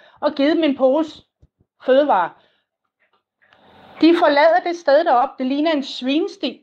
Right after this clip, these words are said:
til trods for, at der er halvanden meter over til en skraldespand. Det kan så være okay, de kan være traumatiske og, og, og, og, og sådan noget. Det er også...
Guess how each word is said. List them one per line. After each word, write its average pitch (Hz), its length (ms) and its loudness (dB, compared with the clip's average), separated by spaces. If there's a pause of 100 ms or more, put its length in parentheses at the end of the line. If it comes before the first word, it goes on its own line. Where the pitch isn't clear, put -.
til 226 160 -2
trods 320 320 2
for, 302 80 -2
at 269 80 0
der 247 60 2
er 247 200 0 (400)
halvanden 226 480 0
meter 262 220 -2
over 226 200 0
til 247 180 -6
en 196 140 -8
skraldespand. 202 580 -2 (1200)
Det 330 100 2
kan 349 100 2
så 320 140 2
være 269 220 4
okay, 302 280 -4
de 311 80 -6
kan 285 100 -2
være 220 120 0
traumatiske 269 760 -2
og, 226 120 -6 (100)
og, 208 220 -4
og, 190 400 -6
og, 196 300 -6
og 220 140 -6
sådan - 180 -10
noget. 208 200 -6
Det 330 80 0
er 311 80 4
også... - 380 -2